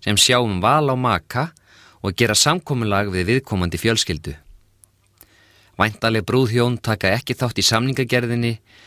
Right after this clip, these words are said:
en hafa þó rétt til að hafna ráðahagnum. Víða meðal múslima treystir ungt fólk foreldru sínum til að velja sér góðan maka, þar sem enginn þekki það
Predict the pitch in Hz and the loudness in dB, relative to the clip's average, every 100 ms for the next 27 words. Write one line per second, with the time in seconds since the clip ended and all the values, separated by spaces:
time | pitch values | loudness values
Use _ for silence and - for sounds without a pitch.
0 | - - 98 110 117 131 123 107 151 - | -20 -4 -2 0 0 0 -2 -2 -2 -2
1 | 135 120 104 151 131 113 - 120 120 82 | 0 0 0 -2 0 -2 0 0 0 -2
2 | 80 82 71 69 _ _ _ _ _ _ | -4 -4 -6 -8 _ _ _ _ _ _
3 | _ _ _ _ - - - - 110 185 | _ _ _ _ -20 -20 -16 0 2 4
4 | 190 175 170 156 156 208 - 165 143 135 | 4 4 4 4 4 2 2 0 0 -2
5 | - - 143 - 117 175 - - 135 - | -2 -2 0 0 -2 -2 -2 -4 -4 -2
6 | 156 175 160 123 - 104 95 95 92 - | 2 2 2 0 0 0 0 -2 -4 -12
7 | - 101 90 104 110 107 87 113 131 92 | -4 0 2 2 2 -2 0 2 2 0
8 | 90 104 - - 160 - _ _ _ - | 0 0 -2 -6 -6 -6 _ _ _ -8
9 | 92 - 85 120 170 165 156 151 151 151 | -2 0 0 0 0 -2 -4 -2 -2 -2
10 | 139 - 95 104 | -6 -2 0 -2